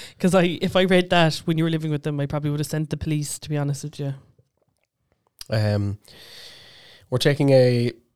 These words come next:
Speaker 2: break from our normal correspondence. Uh, we have topics and everything is rolling on because we're doing our,
Speaker 1: By the way,
Speaker 2: um,
Speaker 1: it's not 'cause we didn't get any.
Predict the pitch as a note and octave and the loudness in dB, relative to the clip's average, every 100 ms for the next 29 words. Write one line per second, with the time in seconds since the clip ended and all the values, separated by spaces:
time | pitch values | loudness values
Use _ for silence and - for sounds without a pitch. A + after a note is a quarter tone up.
0 | _ - C3 - A#2+ A2+ A2+ G#2+ G#2 A#2 | _ 0 0 2 0 2 2 0 -2 -4
1 | G#2+ - G#2 G2+ - - - G#2 G#2+ G#2+ | -4 -4 -4 -6 -8 -12 -12 -10 -8 -8
2 | G2+ - G#2 A2 G#2 G#2+ G2+ G#2 G#2+ G#2 | -8 -6 -8 -8 -6 -6 -6 -4 -4 -2
3 | G2+ G2 G#2 G#2 G#2+ G#2+ G#2 G2+ G2+ G2+ | -4 -6 -8 -6 -4 -4 -4 -6 -8 -6
4 | - E3 E3 F#3+ D#3+ F3 F3 F3 E3 D#3 | 0 2 4 4 2 0 -2 0 0 -2
5 | D#3 D3 E3+ F#3 G3+ A3+ | -2 0 2 2 2 -2